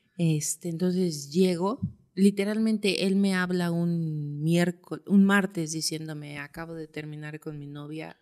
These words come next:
ven a París". El jueves yo estoy en París. Y así, yo le decía a mi niño, porque él es cuatro años más chico que yo.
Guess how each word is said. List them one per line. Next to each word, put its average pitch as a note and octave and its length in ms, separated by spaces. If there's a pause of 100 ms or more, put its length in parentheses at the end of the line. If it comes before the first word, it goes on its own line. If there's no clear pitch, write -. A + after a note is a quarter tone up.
(120)
ven D#3 180
a D3+ 100
París". D3+ 460 (1200)
El F#3 220
jueves F3 460
yo D#3+ 80
estoy E3 280
en D3+ 120
París. - 480 (880)
Y F#3 140
así, E3 420
yo F#3+ 140
le F3+ 80
decía D#3+ 300
a - 20
mi D3+ 120
niño, D3 300 (560)
porque E3 300
él E3+ 100
es - 320 (960)
cuatro F#3+ 380
años D3+ 240
más D3+ 100
chico - 240
que C#3+ 120
yo. D3 100